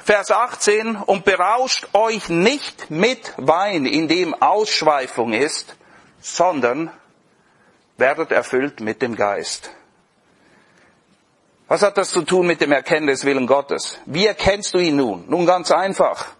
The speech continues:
In seinem Wort, in dessen Wahrheit der Geist Gottes dich führt. Und ja, Gott will. Das ist sein Wille, okay?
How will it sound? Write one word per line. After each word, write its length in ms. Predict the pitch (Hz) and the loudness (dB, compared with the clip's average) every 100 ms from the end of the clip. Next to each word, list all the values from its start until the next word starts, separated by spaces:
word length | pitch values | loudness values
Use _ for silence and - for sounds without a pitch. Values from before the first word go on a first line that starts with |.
| - - - - | -20 -20 -12 0
In 300 | 190 214 170 | 2 2 2
seinem 500 | 185 185 190 170 139 | 2 2 0 -2 2
Wort, 380 | 165 208 - - | 2 2 -2 -2
in 280 | 170 165 139 | -2 0 0
dessen 800 | 175 196 - 185 185 165 139 110 | 0 0 -2 -2 -2 -2 -4 -2
Wahrheit 800 | 123 143 196 196 185 180 170 170 | 0 2 0 0 0 0 0 -2
der 120 | 151 | 0
Geist 600 | 147 147 175 185 - - | 0 0 0 -4 -6 0
Gottes 640 | 151 180 - 185 - - | 0 2 0 -2 -2 -4
dich 360 | 156 185 - - - - | -2 -2 -6 -16 -20 -14
führt. 440 | - 214 240 - | -6 -2 0 0
Und 240 | - 151 135 | -2 -2 2
ja, 320 | 143 190 196 | 2 2 -2
Gott 300 | 143 180 180 113 | -2 -2 -2 -12
will. 500 | 113 160 147 95 - _ _ _ _ _ _ _ _ _ _ _ _ _ _ _ _ - | -2 0 0 -4 -10 _ _ _ _ _ _ _ _ _ _ _ _ _ _ _ _ -6
Das 200 | - - | -4 0
ist 200 | 226 - | -2 0
sein 440 | 165 151 127 107 | -2 -2 -6 -4
Wille, 340 | 131 170 113 95 | -2 0 0 0
okay? 320 | - 147 | -2 -4